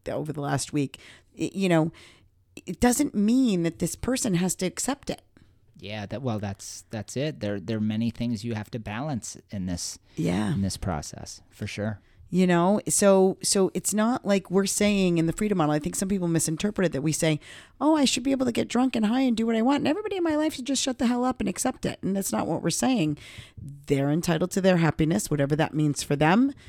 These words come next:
Speaker 1: You're entitled to your happiness, whatever that means for you. And if you're both not moving in the same direction and you can't come together and, and figure that out together, well, then maybe you need to go your separate ways.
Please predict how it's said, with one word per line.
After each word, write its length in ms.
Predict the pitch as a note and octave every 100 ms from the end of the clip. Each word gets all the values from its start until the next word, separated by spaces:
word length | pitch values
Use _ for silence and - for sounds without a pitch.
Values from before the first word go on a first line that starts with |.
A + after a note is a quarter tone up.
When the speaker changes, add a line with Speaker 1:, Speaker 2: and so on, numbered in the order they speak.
| - -
Speaker 1:
You're 220 | C#3+ E3
entitled 420 | D#3+ F3 E3+ D#3+
to 100 | -
your 160 | C#3 D#3+
happiness, 440 | D3+ - D#3 E3
whatever 300 | D3+ D3 D3+
that 180 | D3+ -
means 360 | D3+ D3+ - - _ _ _
for 120 | D#3
you. 400 | D3+ D#3+ G#3 C4+ - - - -
And 140 | D3+
if 120 | D#3 D3
you're 80 |
both 260 | C#3+ D#3+ E3+
not 180 | G3 F3
moving 300 | F#3+ G3 F#3+
in 80 | F3+
the 80 |
same 260 | D#3+ F3 E3+
direction 520 | E3 F#3 A#3 - F3
and 120 | D#3+
you 60 | D3+
can't 260 | E3+ F3 -
come 180 | F3+
together 340 | D#3+ D#3 F3 F#3
and, 160 | D3+ - - -
and 200 | - D3+
figure 420 | - - F#3+ E3+ E3+
that 200 | C#3 C#3
out 220 | C#3+ A2+
together, 640 | - D3 G3+ A3 F3+ F3+ - - - - _
well, 100 | E3+
then 160 | E3+ F3
maybe 220 | E3+ F#3
you 100 | E3+
need 200 | E3 D#3+
to 60 | D#3+
go 100 | E3
your 120 | D#3
separate 380 | - D#3+ - -
ways. 500 | E3+ A3 - -